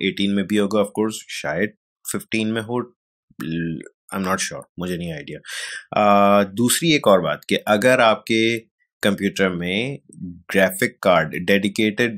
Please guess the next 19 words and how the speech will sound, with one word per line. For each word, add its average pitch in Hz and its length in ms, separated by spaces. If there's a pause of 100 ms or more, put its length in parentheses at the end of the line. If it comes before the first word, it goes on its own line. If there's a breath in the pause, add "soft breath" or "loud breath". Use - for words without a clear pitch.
(120)
जीपीयू 107 720
मौजूद 92 560
है, - 380 (140)
तब 110 180
ये 101 220
आपके 92 260
पास 92 300
फीचर्स 87 420 (100)
आएंगे, 113 400
otherwise 95 600
ये 92 200
सारे 92 300
फीचर्स 98 480 (100)
डिसेबल्ड 87 560
होंगे। 64 240 (1080)
ये 101 360
है 123 160
क्या? 131 200 (680 loud breath)
अ, 107 480